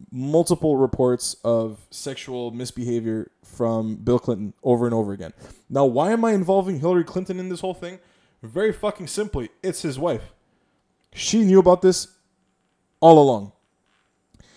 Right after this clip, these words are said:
And there are half, half, half of Americans wanted her as a president. But again, now we're gonna flip it around.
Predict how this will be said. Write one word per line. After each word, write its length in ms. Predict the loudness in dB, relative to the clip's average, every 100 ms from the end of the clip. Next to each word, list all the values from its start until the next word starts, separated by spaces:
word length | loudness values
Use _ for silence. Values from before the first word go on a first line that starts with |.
| _ _ _
And 180 | 0 6
there 140 | 8
are 240 | 8 8 4
half, 500 | -4 -4 -4 -10 _ _ -6
half, 300 | -2 -2 -4 -10 -8
half 220 | -10 -8
of 80 | -6
Americans 500 | 0 2 2 0 0
wanted 220 | 0 2
her 120 | 2
as 120 | 0
a 60 | 0
president. 420 | 0 0 -2 -10 _ _ _ _ _ _ _ _ _ _
But 140 | 2
again, 340 | 4 4 2 0 _ _ _ _ _ _ _ _ -6
now 140 | -2
we're 80 | 0
gonna 100 | 0
flip 240 | 0 0
it 60 | 2
around. 260 | 2 0